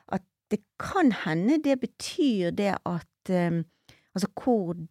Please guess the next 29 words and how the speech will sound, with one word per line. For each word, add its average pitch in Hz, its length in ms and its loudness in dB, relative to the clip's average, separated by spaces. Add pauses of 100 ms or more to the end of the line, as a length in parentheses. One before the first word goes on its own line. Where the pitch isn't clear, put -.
(300)
hvordan 294 800 4
du 160 360 -2
vurderer 180 880 0
for - 140 -8
eksempel - 440 -4
applikasjoner, - 960 -4
da, 170 140 -2
til 170 220 -6
bruk 170 280 -8
i 160 40 -2
barnehagen, 156 560 -2
og 156 140 -2
at, 170 60 -6 (880)
og 208 240 0
vi, 262 180 2
jeg 240 220 6
vet 240 300 4
jo 196 60 2
det 208 200 4
fordi 202 280 2
vi 180 100 2
har, 175 440 2 (120)
ehm, 160 360 0 (640)
forsk-, - 600 -6 (320)
forskere 190 600 -2
hos 170 200 -4
oss - 260 -6
da, 190 160 2
som, 175 340 0